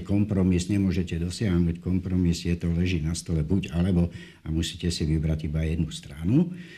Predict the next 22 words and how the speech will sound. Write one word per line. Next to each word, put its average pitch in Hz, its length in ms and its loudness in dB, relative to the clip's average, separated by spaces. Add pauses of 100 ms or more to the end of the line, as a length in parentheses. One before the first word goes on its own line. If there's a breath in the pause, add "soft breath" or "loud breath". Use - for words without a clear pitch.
(240 loud breath)
No 123 80 -4
tak 202 160 0
teraz 196 320 0
pani 175 240 4
prezidentka 127 640 2
namiesto 98 400 4
vlastného 87 640 4
ministra 104 720 4
si 80 160 -4
vybrala 85 480 2
dvaciatich 78 720 -2
policajtov. 73 720 -12 (560 soft breath)
Uprednostnila 80 960 2
ich 95 240 2 (320)
pred 76 320 -4
ním, 76 320 -4
pretože 85 400 -2
to 78 80 -6
bolo 80 320 2
naozaj 85 640 2 (240 loud breath)
buď - 560 -2
alebo. 76 400 0